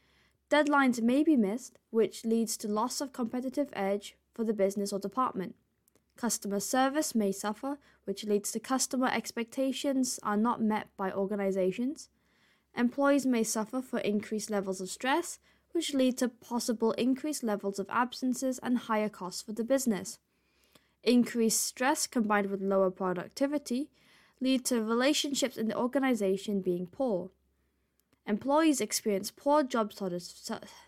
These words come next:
employees experience poor job satisfaction, which leads to them seeking employment elsewhere and may be more difficult to recruit quality staff due to poor reputation.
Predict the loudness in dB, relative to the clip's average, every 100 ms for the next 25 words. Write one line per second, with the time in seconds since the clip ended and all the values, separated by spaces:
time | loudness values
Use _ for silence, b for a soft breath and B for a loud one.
0 | _ _ _ 0 0 2 4 6 6 4
1 | -6 -4 -2 -2 -4 -2 0 0 2 0
2 | 0 -4 -8 -8 -10 -12 -10 -8 -6 -6
3 | -6 -2 0 2 0 -2 -8 -6 -4 -2
4 | 0 0 0 -2 -2 -2 -2 -4 -4 -2
5 | -4 -2 -2 -2 -4 -2 -4 -8 b b
6 | b b b b 2 6 6 4 4 2
7 | 0 -2 -4 -6 -6 -2 -2 0 -2 -4
8 | -4 -2 0 0 -2 -2 2 0 0 -6
9 | -4 -4 -2 0 0 -2 -6 0 0 0
10 | -6